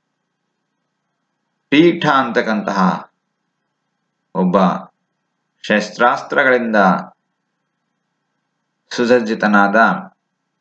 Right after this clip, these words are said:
ದೈತ್ಯ ಇರ್ತಾನೆ. ಅವನನ್ನ ಸೇನಾಪತಿಯಾಗಿಸಿಕೊಂಡು ಮುರನ ಮಕ್ಕಳು ಭೌಮಾಸುರನ ಆದೇಶದಂತೆ ಕೃಷ್ಣನ ಮೇಲೆ ಯುದ್ಧಕ್ಕೆ ಬರ್ತಾರೆ.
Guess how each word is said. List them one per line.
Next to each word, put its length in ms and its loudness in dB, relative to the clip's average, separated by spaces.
ದೈತ್ಯ 440 0
ಇರ್ತಾನೆ. 680 -2
ಅವನನ್ನ 440 0
ಸೇನಾಪತಿಯಾಗಿಸಿಕೊಂಡು 1500 0
ಮುರನ 280 2
ಮಕ್ಕಳು 920 -2
ಭೌಮಾಸುರನ 800 2
ಆದೇಶದಂತೆ 1120 0
ಕೃಷ್ಣನ 480 -2
ಮೇಲೆ 300 0
ಯುದ್ಧಕ್ಕೆ 380 0
ಬರ್ತಾರೆ. 440 -8